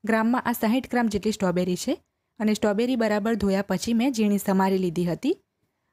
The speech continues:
હવે એની અંદર આપણે અડધો કપ એટલે કે સો એમ એલ જેટલું દૂધ ઉમેરીશું.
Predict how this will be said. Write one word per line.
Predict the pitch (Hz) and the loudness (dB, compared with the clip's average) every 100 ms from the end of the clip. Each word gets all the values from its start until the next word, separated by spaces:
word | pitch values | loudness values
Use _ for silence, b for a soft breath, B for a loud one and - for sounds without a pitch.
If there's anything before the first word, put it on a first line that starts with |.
| - | -2
હવે | 240 285 | 0 2
એની | 262 262 | 2 2
અંદર | 262 240 | 2 0
આપણે | 233 - | 0 0
અડધો | 208 202 247 | 0 0 -2
કપ | 226 220 196 | -2 -4 -6
એટલે | - 196 | -4 -4
કે | 208 | -4
સો | - 208 | -2 0
એમ | 226 208 | 0 0
એલ | 208 190 | 0 -2
જેટલું | 185 233 | -2 -2
દૂધ | 196 185 185 | 0 0 0
ઉમેરીશું. | 180 175 170 277 | 0 0 0 -2